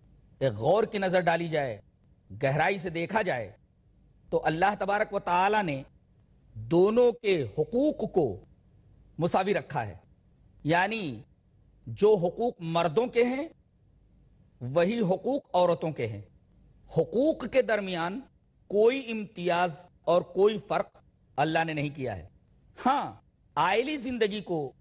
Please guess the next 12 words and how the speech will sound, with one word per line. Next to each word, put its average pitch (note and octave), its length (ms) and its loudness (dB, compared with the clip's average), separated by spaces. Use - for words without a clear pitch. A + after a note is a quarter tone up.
خوش - 260 0
اسلوبی A3+ 460 2
سے C#4 140 0
چلانے G3 380 0
کے E3+ 160 -4
لیے C3+ 320 -6
مردوں F#3+ 560 2
کو F3 380 -4
ان A#3+ 160 2
کے A#3+ 160 2
اوپر F#3 460 -2
ایک E3 220 -6